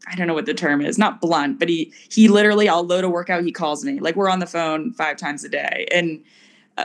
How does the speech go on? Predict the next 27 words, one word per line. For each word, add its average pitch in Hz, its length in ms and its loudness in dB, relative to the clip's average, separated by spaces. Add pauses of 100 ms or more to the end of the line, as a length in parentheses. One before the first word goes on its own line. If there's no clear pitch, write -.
for 190 140 2
me, 196 500 6
I'm 170 220 2
a 156 100 -2
horrible 185 480 2
communicator. 208 720 2
Ryan 170 600 -2
can 170 180 -2
attest 160 380 -4
to 190 80 -6
that. 185 180 2
Like, 156 140 -2
I'm 170 120 0
not 175 300 0
good 170 220 2
at 160 240 -2
saying 160 260 -4
how 160 80 -2
I 165 120 -2
feel. 165 440 -2
Am 156 100 -4
I 170 120 -2
tired? 160 560 -2
Am 156 100 -6
I, 151 60 -12
'cause 180 200 -6
I, 165 200 0